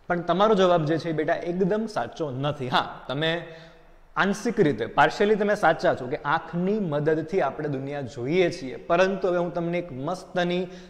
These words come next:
situation વિચારવાનું કહું અને પછી જોજો કે તમારો answer ત્યાં ચાલશે કે નહીં ચાલે. માની લો કે તમે એક અંધારા રૂમની અંદર છો, અથવા તો રાતનો સમય વિચારો, તમારી આંખો ખુલી છે,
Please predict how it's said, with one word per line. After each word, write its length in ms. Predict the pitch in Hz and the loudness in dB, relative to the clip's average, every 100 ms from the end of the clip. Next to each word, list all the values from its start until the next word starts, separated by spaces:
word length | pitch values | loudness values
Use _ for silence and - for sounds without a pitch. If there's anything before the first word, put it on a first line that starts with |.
| - | -6
situation 540 | 190 190 190 190 185 | -2 2 2 2 -4
વિચારવાનું 560 | 160 165 156 156 160 151 | 0 2 2 0 -2 2
કહું 300 | 151 123 - | 2 2 -6
અને 160 | 151 | -8
પછી 280 | 160 147 175 | -6 -6 -4
જોજો 340 | 135 175 135 104 - - - - | 4 4 4 -2 -12 -20 -20 -16
કે 60 | 143 | -10
તમારો 260 | 143 156 156 | -4 0 0
answer 360 | 139 156 175 | -2 -2 -4
ત્યાં 340 | 165 175 151 - | -4 -4 -6 -2
ચાલશે 380 | 139 151 - | -4 -2 -6
કે 140 | 156 160 | -6 -6
નહીં 240 | 139 135 | -6 -6
ચાલે. 280 | - 107 - - - - - - - - | -8 -12 -12 -18 -20 -20 -20 -20 -18 -8
માની 400 | 127 131 202 285 | -2 2 4 6
લો 180 | 185 120 143 - | 4 2 -4 -6
કે 80 | |
તમે 340 | 160 175 190 202 | -2 -2 0 -2
એક 140 | 202 - | -4 -6
અંધારા 720 | 156 151 156 160 180 175 - 127 | -4 -4 2 4 6 4 0 -6
રૂમની 400 | 139 165 170 160 | -2 0 0 0
અંદર 340 | 127 120 110 107 | -2 -4 -6 -6
છો, 220 | - - - - - - - - - | -12 -18 -20 -20 -20 -20 -20 -20 -4
અથવા 280 | 170 202 208 | -2 2 2
તો 140 | 208 | 4
રાતનો 400 | 175 170 180 208 | 6 6 6 0
સમય 300 | 202 190 170 | -2 -2 -2
વિચારો, 420 | 147 123 117 104 - - - | -2 -4 -6 -8 -10 -18 -8
તમારી 260 | 151 160 180 | 0 2 2
આંખો 400 | 147 160 - 202 | -2 -6 -4 -4
ખુલી 420 | - 214 214 220 | -2 -2 0 0
છે, 200 | - | -4